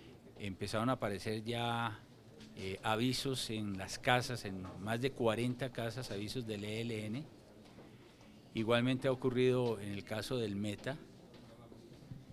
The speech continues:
y en ese sentido, pues, eh, tenemos que actuar con mucha presteza desde el punto de vista de la acción de la justicia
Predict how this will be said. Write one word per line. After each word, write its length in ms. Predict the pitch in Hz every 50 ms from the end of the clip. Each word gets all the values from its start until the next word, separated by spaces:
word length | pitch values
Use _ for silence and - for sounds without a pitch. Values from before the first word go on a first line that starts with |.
| - -
y 120 | 107 107
en 100 | 107 107
ese 580 | 110 107 - 139 143 143 143 131 123 113 104 95
sentido, 600 | - - 101 98 - - 110 107 110 117 131 139
pues, 420 | 131 - 117 104 98 95 - - 104
eh, 220 | 98 95 95 92 -
tenemos 300 | - 101 101 107 117 113
que 120 | - - 127
actuar 340 | - - 131 131 131 123 120
con 240 | - 123 107 107
mucha 280 | 113 117 113 - - 127
presteza 680 | 127 - 117 107 98 - - - 151 135 127 - 95 - - - - - - - - - - - - -
desde 240 | 110 113 110 104 104
el 80 | 98 95
punto 320 | - 120 117 107 - 139
de 60 | 127
vista 280 | 120 117 110 - - 131
de 80 | 127 107
la 100 | 101 98
acción 300 | - - 101 104 110 110
de 80 | 120
la 100 | 120 104
justicia 640 | 92 101 92 - - 120 107 - - 113 110 110